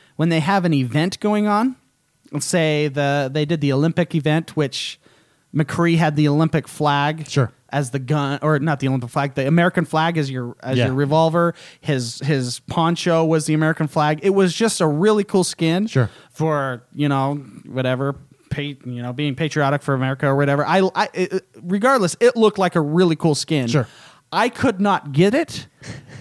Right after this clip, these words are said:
Speaker 1: because
Speaker 2: You couldn't
Speaker 1: I
Speaker 2: get the right roll.
Speaker 1: I couldn't get the right roll,
Speaker 2: <laughs>
Speaker 1: and then it's gone forever.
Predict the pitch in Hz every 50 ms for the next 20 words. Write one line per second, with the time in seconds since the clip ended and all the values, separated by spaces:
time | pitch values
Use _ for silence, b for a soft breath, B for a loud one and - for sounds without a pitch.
0 | 160 156 233 240 202 - - 240 208 196 196 180 147 127 - 160 - - 135 143
1 | 127 - 127 131 131 127 113 117 113 104 90 85 - _ - 175 196 185 - -
2 | - 302 311 302 277 254 - 269 254 - 247 214 196 208 202 208 180 175 185 208
3 | 220 208 175 156 160 165 - - 208 - - - - 226 233 226 254 277 277 254
4 | 240 180 - - 208 214 226 233 226 220 - 196 180 180 185 180 135 101 80 -